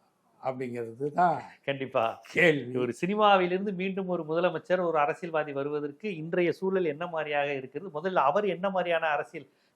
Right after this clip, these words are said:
Speaker 2: காரணிகளுடன், அந்த அரசியல் தன்மையுடன் இருக்கிறாருங்கிறத, சினிமா, அரசியல் ரெண்டையும் கரை கண்டவர் நீங்க, அதில் பாண்டித்யம் பெற்றவர் நீங்க.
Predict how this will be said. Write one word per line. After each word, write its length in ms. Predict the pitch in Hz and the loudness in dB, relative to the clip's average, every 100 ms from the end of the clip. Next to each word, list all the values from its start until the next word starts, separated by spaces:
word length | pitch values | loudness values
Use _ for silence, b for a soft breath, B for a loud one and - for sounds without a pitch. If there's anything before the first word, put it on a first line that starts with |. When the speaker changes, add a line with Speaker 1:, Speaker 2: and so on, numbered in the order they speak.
| - | 2
Speaker 2:
காரணிகளுடன், 640 | 151 160 156 151 160 170 | 2 2 -4 -6 -4 -4
அந்த 240 | 143 139 | -4 2
அரசியல் 320 | 160 160 185 147 | 2 2 -4 -10
தன்மையுடன் 480 | 139 143 147 139 | -12 -12 -12 -12
இருக்கிறாருங்கிறத, 680 | 135 139 143 135 131 123 175 208 b b | -12 -2 0 0 -4 -4 -2 -4 b b
சினிமா, 480 | _ - 180 202 208 | _ -10 -6 2 6
அரசியல் 440 | 196 175 175 208 190 | 8 8 4 -2 -4
ரெண்டையும் 600 | 156 180 196 214 220 214 _ | -2 -2 -2 -2 -4 -8 _
கரை 220 | 151 170 | 0 0
கண்டவர் 440 | 165 156 156 151 139 | 0 -2 -2 -2 -6
நீங்க, 240 | 135 160 | -8 -4
அதில் 220 | 156 139 - | -4 -4 -4
பாண்டித்யம் 440 | 139 147 143 139 | -4 -4 -10 -10
பெற்றவர் 420 | 131 123 139 127 | -8 -6 -6 -6
நீங்க. 300 | 123 120 156 | -8 -10 -10